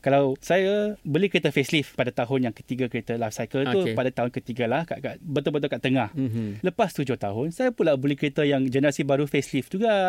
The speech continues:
Speaker 2: Oh, jadi dia lebih kurang sama lah.
Speaker 1: Sama lah.
Speaker 2: Facelift, facelift lah.
Speaker 1: Facelift ke facelift.
Speaker 2: Hmm.
Speaker 1: Kalau everyone tu baru ke baru, I punya facelift ke facelift lah.
Speaker 2: Ah.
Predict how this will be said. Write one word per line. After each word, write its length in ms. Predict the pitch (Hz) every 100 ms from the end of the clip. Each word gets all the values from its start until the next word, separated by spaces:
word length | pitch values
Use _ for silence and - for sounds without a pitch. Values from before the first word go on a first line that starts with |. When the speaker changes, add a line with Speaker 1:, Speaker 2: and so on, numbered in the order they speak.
| 180 180 -
Speaker 2:
Oh, 160 | 151
jadi 400 | 123 139 143 156
dia 160 | 131 131
lebih 300 | 123 127 123
kurang 240 | 117 117
sama 400 | 117 117 110 110
lah. 80 | 117
Speaker 1:
Sama 320 | 113 135 123
lah. 400 | 120 160 151 131
Speaker 2:
Facelift, 80 | 135
facelift 380 | 135 127 135 143
lah. 40 |
Speaker 1:
Facelift 280 | 165 - 165
ke 80 | 160
facelift. 480 | - 127 - 156 131
Speaker 2:
Hmm. 80 | 113
Speaker 1:
Kalau 180 | 131 139
everyone 400 | 139 165 180 170
tu 220 | 180 170
baru 240 | 131 139
ke 100 | 139
baru, 380 | 123 117 143 143
I 140 | 127 123
punya 320 | 143 143 143
facelift 400 | 127 143 147 127
ke 40 |
facelift 340 | 113 104 113 -
lah. 160 | 160
Speaker 2:
Ah. 180 | 113 113